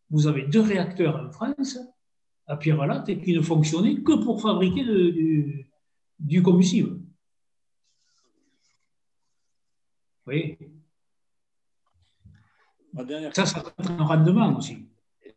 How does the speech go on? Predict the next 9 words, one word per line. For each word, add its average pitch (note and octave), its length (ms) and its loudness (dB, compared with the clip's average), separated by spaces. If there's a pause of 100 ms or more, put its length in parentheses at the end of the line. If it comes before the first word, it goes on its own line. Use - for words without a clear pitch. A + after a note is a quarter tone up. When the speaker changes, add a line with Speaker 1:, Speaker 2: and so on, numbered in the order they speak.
(140)
Speaker 2:
Est-ce D3 180 -12
que D#3+ 100 -16
vous C#3+ 200 -8
estimez D3+ 600 -12
que, G#2 360 -10 (380)
euh, F#2 880 -14
l'école C#3+ 520 -8
que A2+ 100 -18
vous G#2 200 -16